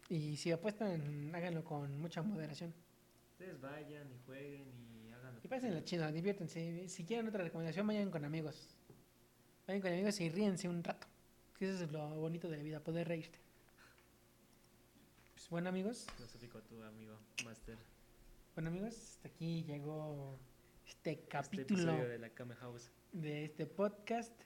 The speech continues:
Speaker 1: Espero que nuestras anécdotas se les hayan, les hayan gustado. Los haya entretenido. Y, pues, nos estaremos viendo en otro capítulo de este podcast.
Speaker 2: La verdad, no sé si puedan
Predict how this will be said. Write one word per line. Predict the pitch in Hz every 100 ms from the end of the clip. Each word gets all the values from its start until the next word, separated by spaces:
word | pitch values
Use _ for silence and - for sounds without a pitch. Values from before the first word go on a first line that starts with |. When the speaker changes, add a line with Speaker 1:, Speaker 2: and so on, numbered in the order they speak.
| - -
Speaker 1:
Espero | - 165 165
que | 160 151 147
nuestras | 156 156 - 156 151
anécdotas | 220 226 170 208 220 196 160 139
se | 156
les | 151
hayan, | 160 170 165 151 147
les | 151
hayan | 165 170 156
gustado. | 135 175 185 247 - - - - - - - -
Los | 151
haya | 160 170 160
entretenido. | 156 143 156 170 160 156 202 233 - - - - - - - -
Y, |
pues, | 160 165 147 147 143 123
nos | 151 135
estaremos | - 165 180 170
viendo | 180 185
en | 175
otro | 175 190 170
capítulo | - - 180
de | 170
este | 170
podcast. | - 220 - - - -
Speaker 2:
La | 139
verdad, | 135 151
no | 156
sé | 147
si | 147
puedan | 143 143 139